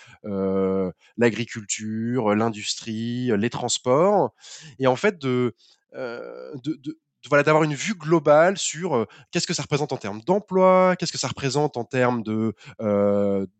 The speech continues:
de, de, d'émissions de gaz à effet de serre, euh, et puis d'avoir des propositions concrètes, euh, pour, euh, changer l'économie française d'ici à deux mille trente pour être sur la trajectoire, euh, un virgule cinq degré de réchauffement climatique.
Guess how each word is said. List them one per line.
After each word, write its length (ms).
de, 160
de, 180
d'émissions 520
de 80
gaz 220
à 80
effet 160
de 80
serre, 560
euh, 340
et 140
puis 160
d'avoir 220
des 100
propositions 680
concrètes, 560
euh, 420
pour, 560
euh, 640
changer 400
l'économie 320
française 480
d'ici 280
à 60
deux 160
mille 200
trente 420
pour 200
être 220
sur 140
la 80
trajectoire, 760
euh, 280
un 100
virgule 300
cinq 180
degré 300
de 80
réchauffement 380
climatique. 380